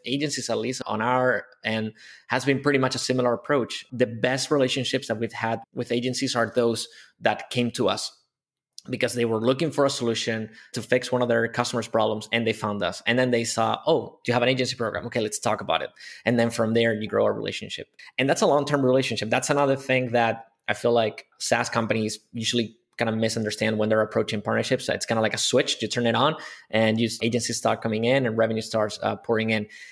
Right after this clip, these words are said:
It's a longer process. It takes a while. Sometimes it might take five, six months from an agency that you, you know, kinda get them interested in the program until they bring the first client. But that's okay, 'cause sometimes it's not up to them. They're not in the fields actively selling your product. They're just,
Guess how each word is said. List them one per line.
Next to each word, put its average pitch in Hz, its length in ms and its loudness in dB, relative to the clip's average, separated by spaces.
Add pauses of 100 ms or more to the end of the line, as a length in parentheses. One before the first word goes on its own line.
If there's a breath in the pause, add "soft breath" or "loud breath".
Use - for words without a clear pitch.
(180 loud breath)
It's - 220 -2
a 123 60 4
longer 123 300 2
process. 110 420 -4
It 107 100 -6
takes 127 220 0
a 123 60 2
while. 117 640 2
Sometimes 120 440 -2
it - 20 -4
might 113 240 2
take 117 400 0
five, 120 240 -2
six - 300 -2
months 120 260 0
from 117 220 -2
an 113 80 0
agency 117 420 -2
that 113 220 0
you, 113 260 -2 (240 loud breath)
you 110 80 -4
know, 110 80 0
kinda 113 280 0 (120)
get 117 140 0
them 120 100 0
interested 113 400 -2
in 110 60 -2
the 107 80 0
program 143 500 2
until 127 240 -2
they 120 80 0
bring 120 320 0
the 113 80 -2
first 107 260 -2
client. 107 320 -2
But 113 80 -8
that's 127 220 0
okay, 120 400 2
'cause - 240 -6 (180 loud breath)
sometimes 151 380 0
it's 123 160 -4
not 117 140 2
up 123 160 0
to 110 100 -2
them. 98 180 -2 (320 loud breath)
They're 120 140 4
not 127 340 2
in 127 140 2
the 117 80 -2
fields 120 580 0 (100)
actively 113 360 -2
selling 110 280 -4
your 104 100 -2
product. 135 420 0
They're 110 140 -2
just, 110 340 -6